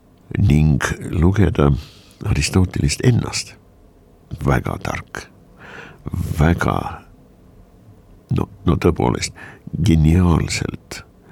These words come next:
äh, mõtlev inimene, kes, äh, oma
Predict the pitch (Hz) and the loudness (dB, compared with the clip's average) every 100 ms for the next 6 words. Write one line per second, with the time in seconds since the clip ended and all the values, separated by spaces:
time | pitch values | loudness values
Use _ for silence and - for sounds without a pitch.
0 | - - _ - - 50 - 76 76 67 | -20 -20 _ -2 2 2 0 2 2 2
1 | - 53 52 - - - - 113 107 90 | 0 0 -2 -6 -16 -16 -6 0 2 4
2 | 85 71 - - - - - _ - - | 4 4 2 -10 -20 -20 -20 _ -20 -20
3 | - - 78 69 - - 73 80 78 - | -14 -2 2 2 0 -2 0 2 0 -4
4 | - - 78 - - | -8 0 2 2 0